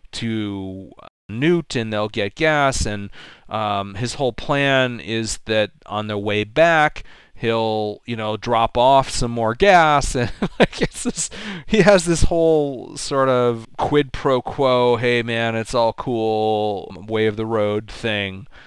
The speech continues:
And Pam has bad vibes and knows it's a bad plan, but, uh, he's determined to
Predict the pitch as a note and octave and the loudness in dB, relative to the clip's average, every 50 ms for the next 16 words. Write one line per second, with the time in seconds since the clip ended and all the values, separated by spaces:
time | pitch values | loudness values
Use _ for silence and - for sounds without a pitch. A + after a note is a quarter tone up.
0 | - - - - - - A2 A2+ A2+ G#2+ - - D3 D3 D#3 D3+ D3+ D#3 C#3+ C3 | -20 -20 -20 -20 -10 -6 -4 -4 -4 -4 -2 0 4 4 4 4 4 2 2 2
1 | A#2+ - B2+ A#2+ A#2 A2+ G#2+ G#2 A2 G#2 G#2 G#2 G#2+ G#2+ - A2+ G#2+ G#2+ A2 A2 | 0 0 2 4 4 4 2 2 2 4 4 4 2 0 -4 -8 -8 -4 -2 -2
2 | A2 A2 G#2 G#2+ G2 - - G#2 - G#2+ G2 F#2+ F#2+ F2+ - - - G#2+ G#2 G2+ | -2 -2 -2 -6 -6 -6 -8 -6 -4 -2 -2 -2 -2 -4 -6 -8 -6 -6 -4 -4
3 | F#2+ F#2 F2 F2 - - - - - - _ G2 F#2 F#2 F#2 F2 - - G#2 F#2 | -4 -6 -8 -10 -12 -18 -20 -20 -20 -10 _ -4 -4 -4 -4 -6 -8 -6 -4 -4
4 | F#2 F#2 F#2 F#2 F#2 F#2 F#2 - C#3 C#3+ C#3+ C3+ - - A2 - - - D#3+ F3 | -2 -2 -2 -4 -6 -6 -4 -2 2 4 4 4 4 2 -4 -4 -2 0 2 2
5 | D#3+ B2+ G2 D#2+ E2 - - - - - _ _ _ _ _ _ - - G#2+ G2+ | 2 0 -4 -6 -10 -14 -16 -18 -18 -18 _ _ _ _ _ _ -12 -10 -8 -6
6 | G2 F#2+ F#2+ F#2+ F#2 F2+ F#2+ | -6 -6 -6 -6 -8 -10 -12